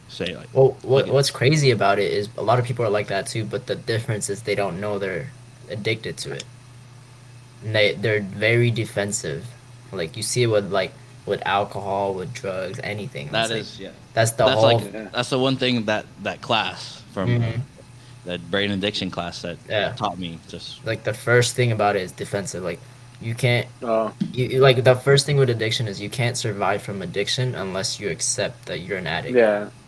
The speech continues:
Speaker 2: That's, like,
Speaker 3: Yeah.
Speaker 2: the, the whole number one thing. So,
Speaker 3: I
Speaker 2: like,
Speaker 3: agree.
Speaker 2: a lot of people are like, "Oh, I'm not a gambling addict," but, like,
Speaker 3: I
Speaker 2: they're
Speaker 3: just, it's
Speaker 2: freaking
Speaker 3: only a
Speaker 2: losing
Speaker 3: couple
Speaker 2: money.
Speaker 3: nights, and they start
Speaker 2: Yeah,
Speaker 3: lying.
Speaker 2: yeah. And they think that's just,
Speaker 1: They
Speaker 2: like,
Speaker 1: they give,
Speaker 2: normal.
Speaker 1: they
Speaker 3: To
Speaker 1: give,
Speaker 3: themselves.
Speaker 1: uh,
Speaker 3: They lie to themselves.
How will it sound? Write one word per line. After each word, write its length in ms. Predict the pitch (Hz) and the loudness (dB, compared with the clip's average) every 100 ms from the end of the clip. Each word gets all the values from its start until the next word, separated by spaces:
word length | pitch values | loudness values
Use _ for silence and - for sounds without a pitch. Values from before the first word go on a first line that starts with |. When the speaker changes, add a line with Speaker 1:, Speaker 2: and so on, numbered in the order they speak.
| - | -6
Speaker 2:
That's, 160 | 107 113 | -2 0
like, 120 | 104 | 2
Speaker 3:
Yeah. 200 | 107 101 | 2 2
Speaker 2:
the, 100 | 95 101 | 0 -2
the 80 | |
whole 140 | 107 117 | 0 0
number 200 | 113 107 | 0 -2
one 140 | 98 | -2
thing. 180 | - 80 - - - - - - | -4 -8 -10 -20 -20 -20 -20 -12
So, 420 | - 104 101 92 - 110 | -2 2 2 -2 -10 -10
Speaker 3:
I 80 | 101 | -6
Speaker 2:
like, 120 | 95 | -4
Speaker 3:
agree. 220 | 95 98 - - - - | -4 -6 -10 -20 -18 -4
Speaker 2:
a 80 | - | 2
lot 200 | 113 123 | 4 4
of 60 | |
people 280 | 117 120 113 | 2 -2 -2
are 60 | 101 | -2
like, 260 | 98 87 - | -2 -4 -4
"Oh, 120 | 123 | -2
I'm 140 | 120 | 0
not 120 | 151 139 | 0 0
a 200 | 104 101 - | 0 -2 -6
gambling 420 | 104 101 101 98 | -6 -4 -4 -2
addict," 420 | 98 104 113 - | -4 -4 -6 -6
but, 120 | 107 | -6
like, 200 | 101 95 - - - | -4 -6 -10 -16 -2
Speaker 3:
I 100 | 139 | -2
Speaker 2:
they're 80 | 156 | -2
Speaker 3:
just, 160 | - 127 | -6 -4
it's 140 | 120 | -2
Speaker 2:
freaking 40 | 151 | 0
Speaker 3:
only 140 | 143 | 2
a 40 | |
Speaker 2:
losing 140 | 123 110 | 2 2
Speaker 3:
couple 160 | 139 104 | 0 0
Speaker 2:
money. 80 | 123 | 0
Speaker 3:
nights, 340 | 123 120 110 - | 0 -2 -4 -6
and 220 | 110 127 | -2 0
they 80 | 120 | 2
start 240 | - 120 | 4 6
Speaker 2:
Yeah, 160 | 95 101 | 6 4
Speaker 3:
lying. 220 | 107 120 | 0 2
Speaker 2:
yeah. 280 | 123 101 92 - - | 4 4 2 -6 -10
And 80 | 123 | 2
they 80 | 120 | 2
think 180 | 120 135 | 6 6
that's 160 | 120 | 6
just, 120 | 120 117 | 4 0
Speaker 1:
They 40 | 104 | -2
Speaker 2:
like, 60 | - - | -4 -4
Speaker 1:
they 100 | 117 | -2
give, 160 | 107 123 | 2 4
Speaker 2:
normal. 320 | 123 143 107 | 6 6 4
Speaker 1:
they 80 | 107 | 2
Speaker 3:
To 60 | |
Speaker 1:
give, 180 | 113 110 | 2 2
Speaker 3:
themselves. 340 | 98 110 90 | 4 2 2
Speaker 1:
uh, 20 | 87 | 0
Speaker 3:
They 80 | 123 | 4
lie 200 | 127 120 | 4 4
to 240 | - 120 | -2 -12
themselves. 560 | 113 101 117 117 107 | -10 -10 -8 -8 -10